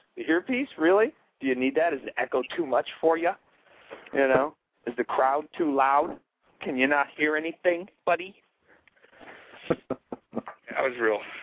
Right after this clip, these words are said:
Speaker 1: I don't know if you could tell, but I had gotten real worked up about that.
Speaker 2: Yeah, I would be.
Speaker 1: Plus, I was
Speaker 2: You
Speaker 1: trying to
Speaker 2: know,
Speaker 1: find a pair of socks.
Speaker 2: you don't, you, you don't want people to be dicks, you know? It's just like,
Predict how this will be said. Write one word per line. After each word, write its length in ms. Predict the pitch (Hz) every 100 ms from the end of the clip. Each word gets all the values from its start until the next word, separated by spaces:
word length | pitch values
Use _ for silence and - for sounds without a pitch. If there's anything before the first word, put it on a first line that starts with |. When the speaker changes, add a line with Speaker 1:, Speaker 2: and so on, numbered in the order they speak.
| -
Speaker 1:
I 40 | 147
don't 100 | 117
know 60 |
if 60 | 113
you 60 | 110
could 120 | -
tell, 220 | 143 120
but 100 | 107
I 40 | 107
had 120 | 101
gotten 240 | 101 98
real 200 | 107 101
worked 220 | 98 92
up 140 | - -
about 280 | - - -
that. 180 | 64 - _ - - - - -
Speaker 2:
Yeah, 320 | 110 113 82 95 _
I 100 | -
would 200 | 135 87
be. 120 | 82 101 - _ _ _ _ _ _ _ _ _ _ -
Speaker 1:
Plus, 160 | 117 202
I 60 |
was 80 | 202
Speaker 2:
You 60 | 208
Speaker 1:
trying 80 | 214
to 40 |
Speaker 2:
know, 120 | 214 208
Speaker 1:
find 100 | 190 -
a 40 |
pair 80 | -
of 40 | -
socks. 260 | - - -
Speaker 2:
you 60 | -
don't, 240 | 240 220
you, 80 | 254 - -
you 140 | 240
don't 100 | 233
want 140 | 151 117
people 180 | 117 104
to 60 |
be 120 | 95 90
dicks, 240 | 98 87 -
you 80 | 92
know? 220 | 90 92
It's 120 | 107 -
just 160 | 147 -
like, 240 | 113 107